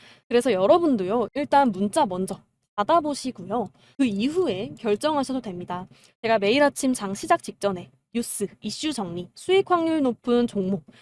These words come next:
그리고 매수 매도 타이밍까지 깔끔하게 정리해서 보내드리고 있어요. 여러분, 문자만 보고 이 타이밍만 확인하시면 되겠죠. 근데 왜 지금 받아보셔야 되냐? 영상 올라오고 나서 움직이면 굉장히 늦을 때가 많아요.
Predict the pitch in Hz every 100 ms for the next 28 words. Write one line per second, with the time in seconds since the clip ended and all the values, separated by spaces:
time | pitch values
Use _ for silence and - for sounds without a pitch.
0 | _ 196 196 190 196 - 349 330 302 -
1 | 339 359 330 247 175 156 208 - - _
2 | - - 359 349 233 180 180 262 208 208
3 | 240 226 233 220 196 - 269 240 240 190
4 | - 175 175 180 - - - - 220 240
5 | 185 175 240 269 359 359 320 208 175 269
6 | 220 196 - - 403 415 392 330 320 320
7 | 349 320 294 277 233 180 - 180 - _
8 | 247 247 226 220 - - 214 370 254 190
9 | 208 202 220 208 185 175 190 - - -
10 | - 202 233 294 190 226 311 320 302 285
11 | 269 240 185 220 208 180 240 208 196 196
12 | 202 196 190 240 349 311 254 185 170 190
13 | 185